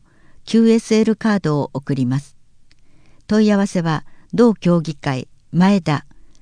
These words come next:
Eメール、ジェイエイチ一エックスユーピーアットマークジェイエーアールエルドットシーオーエム。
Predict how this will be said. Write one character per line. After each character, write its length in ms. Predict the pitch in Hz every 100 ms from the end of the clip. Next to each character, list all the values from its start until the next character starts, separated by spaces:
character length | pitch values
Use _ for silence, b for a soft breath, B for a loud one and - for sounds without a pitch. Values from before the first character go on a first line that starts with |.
| _ -
E 240 | 196 233
メ 220 | 214 190
ー 20 | 135
ル、 200 | 127 - _ _ _ -
ジ 140 | 165 220
ェ 80 | 226
イ 140 | 220
エ 40 | 208
イ 140 | 143
チ 260 | - 135 - _ -
一 380 | - - 190 - - _ _
エ 80 | 160
ッ 80 | - -
ク 60 |
ス 160 | - 226
ユ 220 | 214 220
ー 40 | -
ピ 320 | 185 147 117 _ - -
ー 60 |
ア 60 | 160
ッ 20 | -
ト 100 | 214
マ 160 | 208 180
ー 60 |
ク 280 | - 139 - - - - -
ジ 160 | 156 180
ェ 60 | 226
イ 260 | 220 220
エ 20 | 208
ー 60 | -
ア 180 | 185 202
ー 40 |
ル 120 | 196
エ 140 | 185 143
ル 180 | 120 _ -
ド 140 | 151
ッ 40 | 156 -
ト 180 | 151 - _ -
シ 280 | - - 214
ー 120 | 214
オ 120 | 202 180
ー 100 | 170
エ 60 |
ム。 160 | 139